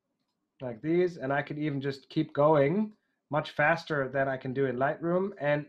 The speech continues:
if it's taking some time to catch up, you can just press them all. But I can also click left mouse button and drag it over something. And as long as I bake it in entirely,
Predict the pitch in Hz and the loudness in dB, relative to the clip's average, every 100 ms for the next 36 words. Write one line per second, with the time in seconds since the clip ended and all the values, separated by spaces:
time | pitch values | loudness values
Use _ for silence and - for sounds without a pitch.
0 | - 156 143 156 143 - - _ _ _ | -6 -6 -4 -4 -6 -14 -20 _ _ _
1 | _ _ 180 190 190 156 165 147 160 165 | _ _ 2 2 2 -2 -2 0 0 0
2 | 156 139 139 135 151 147 - - 127 127 | 0 -4 -4 0 0 0 -4 -10 -8 -8
3 | 123 - - 123 - 117 110 - _ _ | -10 -10 -8 -8 -8 -10 -10 -14 _ _
4 | _ 143 170 165 165 180 202 240 233 185 | _ 2 2 4 0 2 6 6 6 6
5 | 175 196 214 - _ _ _ _ - 131 | 6 6 2 -6 _ _ _ _ -8 2
6 | 190 240 214 202 - 175 175 170 175 165 | 2 4 2 0 0 0 0 0 2 2
7 | 165 165 135 120 127 156 220 220 214 156 | 0 -4 -4 -2 2 4 4 2 0 0
8 | 151 139 139 127 135 135 135 139 156 220 | 2 0 -2 -4 -2 -4 -2 -2 -2 -2
9 | 285 - 196 156 - 170 202 202 180 - | -2 -2 -2 0 0 2 2 0 -4 -2
10 | 165 170 170 139 160 202 202 135 120 180 | -2 -2 -4 -6 0 4 4 4 0 -2
11 | 226 | -4